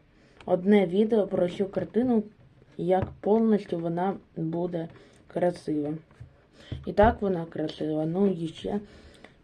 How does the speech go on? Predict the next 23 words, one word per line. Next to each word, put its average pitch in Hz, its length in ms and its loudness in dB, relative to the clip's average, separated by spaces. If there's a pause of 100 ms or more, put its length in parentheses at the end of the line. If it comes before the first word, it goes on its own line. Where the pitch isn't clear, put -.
(560)
буде 175 360 -2
дуже 180 380 -2
красива. 170 600 -4
І 160 220 -2
ще 190 260 4
одне 170 340 0
відео 165 420 0
буде. 147 440 -2 (920)
Так. 160 260 0 (760)
І 262 140 -4
що, 226 200 2
друзі? 165 500 -2 (340)
Ну, 233 260 2
думаю, 302 340 6
буде 233 680 0 (420)
ще 262 200 -6
нових 190 420 -2
картин. 160 500 -6 (260)
Буду 170 320 -6
малювати. 165 600 0 (840)
Я 185 120 2
не 185 180 2
знаю. 156 420 -8